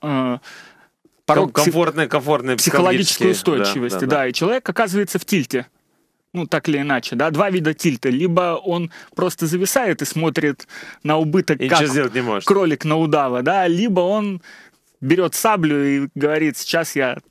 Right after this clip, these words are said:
Speaker 1: быстренько
Speaker 2: Всех, всех
Speaker 1: всех,
Speaker 2: смогу
Speaker 1: всех,
Speaker 2: победить.
Speaker 1: всех по-, да.
Speaker 2: Одолею.
Speaker 1: <laughs> Одолею.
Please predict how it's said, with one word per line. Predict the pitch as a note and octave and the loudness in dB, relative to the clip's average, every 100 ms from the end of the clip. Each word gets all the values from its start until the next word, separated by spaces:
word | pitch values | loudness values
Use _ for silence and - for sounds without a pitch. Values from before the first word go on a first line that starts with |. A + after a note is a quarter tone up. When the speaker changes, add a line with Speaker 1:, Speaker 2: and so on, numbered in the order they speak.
| - | -2
Speaker 1:
быстренько | C3+ E3 - E3 C3+ | 0 2 4 2 2
Speaker 2:
Всех, | C3+ | 2
всех | D#3 | 2
Speaker 1:
всех, | - D#3+ | 4 2
Speaker 2:
смогу | C#3+ | 4
Speaker 1:
всех, | D3+ C3+ | 2 2
Speaker 2:
победить. | C#3 A2+ F#2+ | 0 -2 0
Speaker 1:
всех | F3 - | 0 0
по-, | - D3 _ _ _ - | -2 -2 _ _ _ -4
да. | D3 B2+ A#2+ D3+ - F3 D3 | -2 -2 0 -2 0 -2 -4
Speaker 2:
Одолею. | - A2 A2+ D#3+ G#2 F#2+ | -2 0 4 4 2 0
Speaker 1:
<laughs> | E3+ | 0
Одолею. | D3 C#3 E3+ E3+ D3+ C3+ | 0 2 2 2 0 0